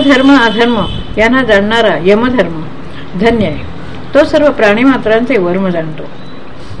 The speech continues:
व्यंकटेशाचा महिमा फार आहे. त्याच्या स्थानी भली भली माणसेही उभ्याने अन्न खातात. वडे, धिरडी आणि स्वादिष्ट ध-, घरग्यांचा स्वाद घेतात. हे बनशंकरी, तू धन्य आहेस.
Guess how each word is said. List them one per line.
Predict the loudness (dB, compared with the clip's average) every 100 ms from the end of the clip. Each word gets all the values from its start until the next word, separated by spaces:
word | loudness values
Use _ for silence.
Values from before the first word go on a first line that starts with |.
| -10 -8 2
व्यंकटेशाचा | 4 6 4 4 2 0 0
महिमा | 0 0 0 0
फार | -2
आहे. | -2 -4 -8 -10 -12 -12 -12 -8 0
त्याच्या | 2 4 2
स्थानी | 2 0 0 -2 -6 -8
भली | 0 2 4
भली | 4 2
माणसेही | 0 -2 0 0 0 0 -4 -8 -4
उभ्याने | 0 2 0 -2 -4 -2
अन्न | 0 0 0
खातात. | -2 -4 -10 -10 -12 -12 -10 -10 -12 -4 2
वडे, | 4 6 6
धिरडी | 4 4 4 2 0
आणि | -2 0 0
स्वादिष्ट | 2 2 0 -2
ध-, | 0 0 0
घरग्यांचा | 0 2 4 2 2 0 -2 -10 -12 -2
स्वाद | 2 2
घेतात. | 2 -2 -4 -8 -12 -12 -12 -12 -12 -10 -12 -12 -12 0
हे | 2
बनशंकरी, | 2 0 2 0 2 0 0
तू | -6 -4 -2
धन्य | 0 0 0
आहेस. | -4 -8